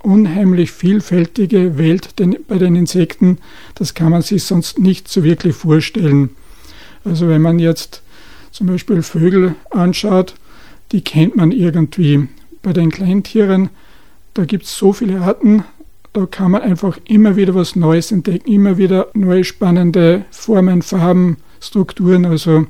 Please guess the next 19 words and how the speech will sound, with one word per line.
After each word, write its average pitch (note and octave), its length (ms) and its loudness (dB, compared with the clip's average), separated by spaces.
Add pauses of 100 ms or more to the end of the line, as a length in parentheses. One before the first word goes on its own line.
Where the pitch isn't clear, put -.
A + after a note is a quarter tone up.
(100)
es - 80 -12
ist G#3 180 -4
einfach F#3+ 420 -2
ein F3 240 2
Universum, F3 680 0
das F3 400 -4 (640)
man F#3 260 4
nie E3+ 340 4 (160)
zur F3+ 180 -2
Gänze D#3+ 580 0
kennen D#3 460 0
kann. E3 360 0 (360)
Und F3 200 -6
das F3 140 -8
finde F#3+ 260 0
ich D#3 40 2
einfach D3+ 260 -2
sehr D#3 200 -2
spannend. C3+ 540 -2